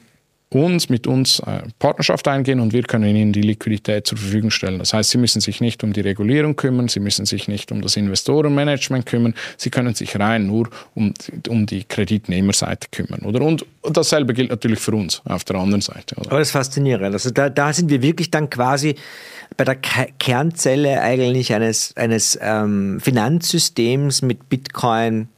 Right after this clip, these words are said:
Speaker 2: Beteiligung, sage ich jetzt mal, oder rund um Bitcoin,
Speaker 1: Ja.
Speaker 2: weil, weil das ist auch dann die Anerkennung eben dessen, was ein, ein Michael Saylor sagt, was ein Peter Kotoszek sagt, Bitcoin ist Kapital, in dem Fall Collateral, ja, äh, mit dem man was machen kann.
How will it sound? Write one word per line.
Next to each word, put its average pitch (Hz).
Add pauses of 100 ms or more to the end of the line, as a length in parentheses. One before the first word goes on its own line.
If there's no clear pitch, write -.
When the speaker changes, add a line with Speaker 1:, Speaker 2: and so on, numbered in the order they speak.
(180)
Speaker 2:
Beteiligung, 104
sage -
ich -
jetzt 76
mal, 98
oder 123
rund 147
um 135
Bitcoin, 120 (260)
Speaker 1:
Ja. -
Speaker 2:
weil, 156 (360)
weil 131
das 147
ist 156
auch 147
dann 147
die 139
Anerkennung 170
eben 151
dessen, 151
was 135
ein, 147
ein 135
Michael 131
Saylor 160
sagt, -
was 127
ein 139
Peter 135
Kotoszek 135
sagt, 131
Bitcoin 139
ist -
Kapital, 143 (180)
in 104
dem 101
Fall 107
Collateral, 170
ja, 139 (440)
äh, 131
mit 143
dem 147
man 147
was 147
machen 131
kann. -